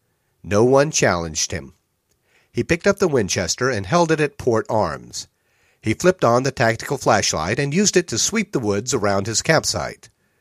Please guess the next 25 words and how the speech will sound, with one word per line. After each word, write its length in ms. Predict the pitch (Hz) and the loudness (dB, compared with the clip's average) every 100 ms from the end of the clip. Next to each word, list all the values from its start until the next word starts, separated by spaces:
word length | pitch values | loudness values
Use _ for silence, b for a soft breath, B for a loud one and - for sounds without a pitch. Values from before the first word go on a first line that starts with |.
| _ _ | _ _
When 120 | 165 165 | 2 4
he 60 | |
got 180 | 175 214 | 4 2
to 100 | 165 | 0
the 100 | 123 | -2
section 360 | - 139 - 110 | 2 2 2 -2
behind 300 | 98 135 113 | 0 0 0
his 160 | 92 | -4
tent, 240 | - 147 120 | -2 -2 -2
he 140 | 139 | -8
thought 320 | - - 233 | -4 0 2
he 100 | 165 | 0
saw 240 | 127 190 175 | 0 2 2
someone. 540 | - 165 82 71 - _ _ _ _ _ _ - | 2 0 0 -10 -12 _ _ _ _ _ _ 0
There 80 | |
was 160 | 135 120 | 0 2
definitely 500 | 226 233 156 117 113 | 0 0 -2 -2 -4
movement, 580 | 110 190 107 71 - - _ | 6 6 6 -6 -12 -20 _
but 220 | 175 147 | 2 2
it 180 | - 165 | -2 -6
could 160 | - 196 | -2 -4
have 80 | 117 | 0
been 220 | 107 107 | -2 -2
almost 540 | 160 175 104 104 - 151 | 0 0 0 -4 -2 0
anything. 520 | 117 - 82 64 | -2 -4 -8 -10